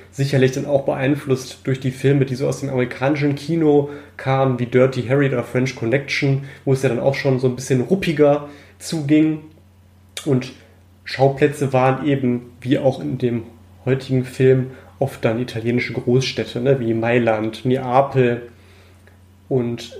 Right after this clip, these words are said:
ähm, was man vielleicht noch zuletzt sagen kann, Fernando Di Leo, hast du ja schon ein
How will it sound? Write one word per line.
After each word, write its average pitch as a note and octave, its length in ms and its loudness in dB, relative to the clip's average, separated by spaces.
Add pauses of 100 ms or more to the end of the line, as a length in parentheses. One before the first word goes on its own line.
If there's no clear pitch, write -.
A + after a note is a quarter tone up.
(100)
ähm, A#2+ 380 -4 (240)
was C#3 200 -6
man C#3 100 0
vielleicht C#3 160 0
noch C3 140 2
zuletzt C#3 340 -2
sagen C3+ 220 4
kann, C#3 380 2 (800)
Fernando B2 360 0
Di A#2 120 -6
Leo, D3 360 4
hast C#3 180 -6
du B2+ 40 0
ja A#2 80 -2
schon A#2+ 300 -2
ein A#2 60 -6